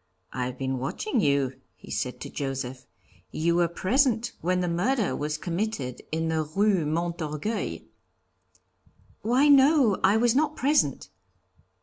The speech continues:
"That will do. I am well informed.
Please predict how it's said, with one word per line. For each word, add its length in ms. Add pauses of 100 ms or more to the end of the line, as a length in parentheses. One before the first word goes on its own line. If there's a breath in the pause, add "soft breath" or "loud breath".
(220)
"That 380
will 160
do. 420 (140)
I 160
am 220
well 280
informed. 680